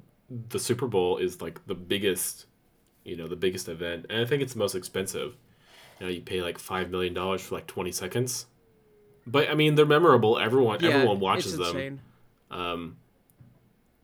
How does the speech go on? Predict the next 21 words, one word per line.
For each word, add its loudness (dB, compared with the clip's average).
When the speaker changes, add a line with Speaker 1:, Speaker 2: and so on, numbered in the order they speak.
Speaker 1:
you -2
know, 0
'cause -4
you 6
know 6
they're 6
gonna 2
be -2
good. -2
A-, -6
and -2
to -4
be 4
honest, 4
the 2
Super -2
Bowl 4
ads 0
are -2
pretty -2
good. -2